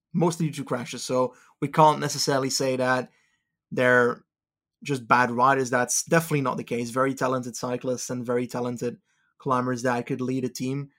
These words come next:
And I dare to say that he could lead a team at Ineos, but the issue is that you've got so many leaders there at this moment that it's going to be really tough to see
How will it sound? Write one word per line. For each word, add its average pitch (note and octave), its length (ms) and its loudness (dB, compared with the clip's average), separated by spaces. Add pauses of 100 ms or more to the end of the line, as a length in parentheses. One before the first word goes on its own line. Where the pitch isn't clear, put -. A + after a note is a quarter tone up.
(300)
And B2 540 0 (160)
I C#3 160 4
dare D3+ 400 2
to D3+ 100 -4
say C#3 220 0
that B2+ 160 0
he B2+ 80 -4
could C#3+ 280 -2
lead D#3 220 0
a D#3+ 40 -2
team E3 240 0
at D#3 100 4
Ineos, D#3 400 0
but C3 140 -2
the C#3 120 0
issue C#3+ 220 -2
is C3 120 0
that B2+ 140 0
you've B2+ 120 -4
got C3 140 -2
so C#3+ 200 -2
many D3 160 0
leaders C#3 320 0
there C#3 160 4
at C#3+ 120 0
this C#3+ 140 -2
moment D3 400 0 (440)
that C3 160 4
it's B2+ 140 -4
going C3 220 0
to B2 60 -8
be B2+ 140 -4
really C#3+ 240 0
tough C#3 300 2
to C3+ 100 -6
see C#3 500 -4